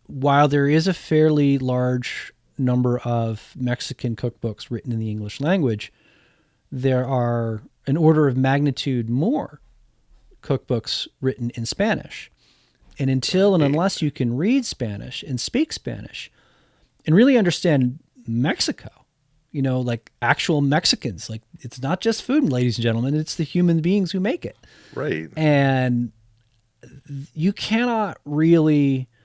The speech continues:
Speaker 1: um, grok, to use a California term,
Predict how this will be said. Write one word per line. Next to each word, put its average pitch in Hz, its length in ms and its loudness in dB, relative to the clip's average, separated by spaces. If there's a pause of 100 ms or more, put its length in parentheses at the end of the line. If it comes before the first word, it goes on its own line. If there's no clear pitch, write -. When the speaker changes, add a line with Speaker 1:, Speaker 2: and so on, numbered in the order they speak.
(680)
Speaker 1:
um, 117 600 -8 (340)
grok, 127 500 -2 (160)
to 131 100 -2
use 117 140 0
a 117 40 -4
California 110 480 -6
term, 117 340 -12